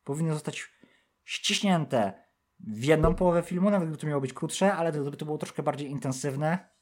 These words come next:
I rzeczywiście ta historia kryminalna, mam wrażenie, że troszkę nie domaga. Jest zawiła na siłę i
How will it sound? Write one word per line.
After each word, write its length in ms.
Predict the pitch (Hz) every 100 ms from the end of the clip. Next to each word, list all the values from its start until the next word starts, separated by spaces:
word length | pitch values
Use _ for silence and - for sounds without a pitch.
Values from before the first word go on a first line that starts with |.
| _ _ _ _ _ _ _ -
I 180 | 135 135
rzeczywiście 360 | 147 160 165
ta 100 | 147
historia 420 | - 147 156 147
kryminalna, 800 | 135 151 147 143 139 139 135 135 - - - - _ _ _ _ -
mam 280 | 123 151 156
wrażenie, 360 | 143 139 135
że 60 | 127
troszkę 200 | - 131
nie 80 | 110
domaga. 360 | 98 82 78 - _ _ _ _ _ _ _ _ _ _ _ -
Jest 260 | 147 156
zawiła 420 | 127 165 165 160
na 120 | 139 123
siłę 460 | - 113 196 226 - _ _ - _ _ -
i 400 | 208 143 185